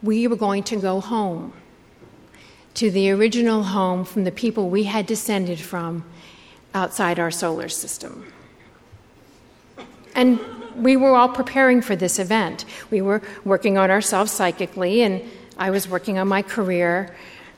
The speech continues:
And it was nineteen eighty-eight when Van Zant was diagnosed with H I V, and soon he had full-blown aids.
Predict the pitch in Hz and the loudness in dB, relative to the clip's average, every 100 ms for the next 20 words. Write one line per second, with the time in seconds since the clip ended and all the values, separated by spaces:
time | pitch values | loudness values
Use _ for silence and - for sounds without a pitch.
0 | - - - 214 247 214 247 262 262 277 | -20 -8 0 2 4 4 6 4 4 4
1 | 233 220 220 214 208 196 - - 220 190 | 6 6 6 4 4 0 -4 -4 -2 0
2 | 185 190 185 202 196 208 185 180 180 180 | 0 0 0 2 2 0 -2 -2 0 0
3 | 180 180 180 - 175 - 185 180 180 170 | 0 0 0 -4 -8 -6 -6 -4 -4 -2
4 | 190 196 202 196 - - - - - - | -2 0 -2 -4 -14 -20 -20 -20 -20 -20
5 | - - - 190 175 214 196 196 185 180 | -20 -18 -6 -2 -2 0 2 2 0 -4
6 | - 180 170 170 170 - 196 202 214 208 | -2 -2 0 -4 -4 -2 0 2 0 -2
7 | - | -12